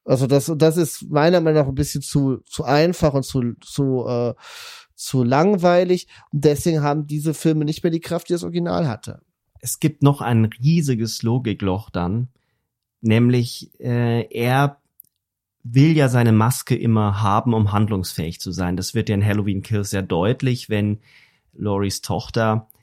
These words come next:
Speaker 2: mit der Maske davonläuft und sagt, „Du willst sie doch, du willst sie doch.“ Und er wie so eine Karotte, wie so ein Esel, der der Karotte nachläuft, dann in die Falle tappt.
Speaker 1: Mhm.
Speaker 2: Dann die, also in den Kreis der Bürgerwehr hineinläuft und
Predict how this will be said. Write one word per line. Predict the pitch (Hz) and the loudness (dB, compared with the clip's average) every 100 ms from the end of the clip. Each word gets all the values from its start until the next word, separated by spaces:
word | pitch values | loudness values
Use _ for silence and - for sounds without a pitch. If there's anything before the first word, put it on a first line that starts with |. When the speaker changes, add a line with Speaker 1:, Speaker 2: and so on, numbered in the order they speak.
| _ - | _ -8
Speaker 2:
mit | 95 | -4
der | 107 | 0
Maske | 98 92 - - | 0 0 -2 -4
davonläuft | 117 113 120 110 117 104 107 113 - | -4 -2 -2 0 0 0 0 -2 -4
und | 107 | -4
sagt, | 104 | -2
„Du | 101 | 2
willst | 110 120 - | 2 2 -2
sie | |
doch, | 120 113 | -4 -2
du | - 98 | -2 0
willst | 107 127 | 0 0
sie | - | -2
doch.“ | 120 113 113 | -2 -2 -2
Und | 107 - | -4 -4
er | 101 120 123 110 | 0 2 2 0
wie | 113 117 | -2 0
so | 123 | 0
eine | 113 | -2
Karotte, | - 95 92 110 143 113 | -2 -4 -2 -2 0 -2
wie | 104 | -2
so | 107 | -2
ein | 104 | -2
Esel, | 113 113 135 107 | 0 -2 0 -2
der | 101 | -2
der | 104 | -4
Karotte | - 95 104 123 | -6 -6 -4 -2
nachläuft, | 107 98 117 107 104 - _ - - - | -2 -2 -2 0 -2 -4 _ -20 -12 0
dann | 104 110 | 2 2
in | - 117 | 2 2
die | 110 | 2
Falle | - 101 98 101 | 0 0 2 0
tappt. | - 85 - 131 | -2 -6 -2 2
Speaker 1:
Mhm. | 127 120 120 151 - - - | 2 2 0 -2 -6 -14 -4
Speaker 2:
Dann | 98 | -2
die, | 101 85 104 110 | -2 -4 -6 -2
also | 101 98 | 0 0
in | 95 | 2
den | 101 101 | 0 0
Kreis | - 92 101 | -2 -2 0
der | 110 | 0
Bürgerwehr | 98 110 113 110 95 95 95 90 _ _ | 2 4 4 4 2 2 0 -2 _ _
hineinläuft | - 104 95 95 104 98 92 98 101 - | 0 2 2 2 2 2 0 0 -2 -6
und | 101 92 | -8 -8